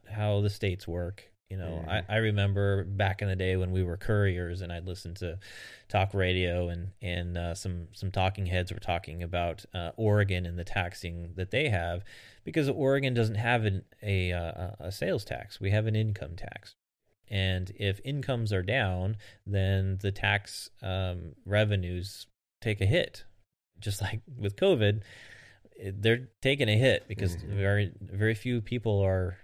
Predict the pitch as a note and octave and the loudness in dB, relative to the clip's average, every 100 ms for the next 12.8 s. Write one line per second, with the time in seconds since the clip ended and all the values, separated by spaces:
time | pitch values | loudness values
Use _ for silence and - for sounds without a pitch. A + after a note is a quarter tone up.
0 | _ - F#2+ G#2+ A2 G2+ F#2 F#2 F#2+ - | _ -4 0 2 2 0 0 0 0 -2
1 | - - F#2+ D#2 F2+ F2+ - F2 E2 E2+ | -8 -6 -4 -2 -4 -4 -4 -6 -6 -6
2 | E2+ A2 F#2 F#2+ F#2+ F2+ F#2+ G2 G#2+ - | -4 -4 -4 -2 -2 -2 0 0 0 -2
3 | G#2 F#2 F2 E2+ F2 A#2 C3 D2 G2+ - | -4 -2 -4 -6 -4 -2 -2 -2 -8 -14
4 | - - - G#2+ G#2 G#2 A#2 G#2+ C#3 C#3 | -20 -20 -2 4 4 2 -2 -2 0 0
5 | - G#2+ G2+ G#2+ G#2 G2+ - F#2+ F2+ G#2 | 0 2 4 6 6 2 -2 -2 -2 -4
6 | A#2+ C3 B2+ A2+ A2+ G#2 G#2 - - A2+ | -6 -4 -4 0 2 2 0 -6 -4 -2
7 | C#3+ D3 B2 A2+ F#2 - D#3+ C#3 G#2 F2 | 0 0 2 2 0 2 2 2 0 -4
8 | F2+ G2+ - - - - - - A2 G#2+ | -2 -4 -8 -20 -20 -20 -16 0 2 2
9 | - - C3 A2 G#2 G2 G2+ F2+ F#2 G2+ | 0 -8 -2 0 2 0 2 2 0 -4
10 | _ - - B2 A2+ G#2 G2+ G2 G2 F#2 | _ -18 -8 -2 2 4 6 6 4 0
11 | F#2 F#2+ G2+ F2+ - G2 G2 F#2+ F#2 F2+ | -2 -2 -6 -6 -4 0 2 0 0 -2
12 | F2+ F2 - E3+ C3+ D2+ C#2 | -2 -6 -6 0 0 0 -6